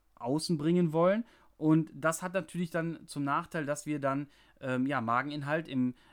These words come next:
ähm, Rachenraum stehen haben, beziehungsweise diesen natürlich dann auch, ähm, in die Lunge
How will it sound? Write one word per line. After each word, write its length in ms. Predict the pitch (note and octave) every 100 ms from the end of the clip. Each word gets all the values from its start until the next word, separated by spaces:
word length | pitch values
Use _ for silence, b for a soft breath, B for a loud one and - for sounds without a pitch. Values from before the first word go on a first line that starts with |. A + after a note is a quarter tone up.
| _
ähm, 260 | B2+ A#2+ A#2
Rachenraum 600 | B2+ C3+ E3 C3+ D3 D#3+
stehen 460 | - D#3 E3 E3
haben, 260 | D3+ E3 F3+
beziehungsweise 760 | D3+ - D3+ D#3+ - C3+ C#3
diesen 300 | A#2+ A#2+ C#3
natürlich 420 | D3+ C#3 D#3 D#3+ D#3+
dann 160 | C#3+
auch, 300 | - B2 D3 - b b _
ähm, 400 | C3+ C3 C3 B2+
in 120 | - C#3
die 80 | D3+
Lunge 400 | E3+ F#3 C3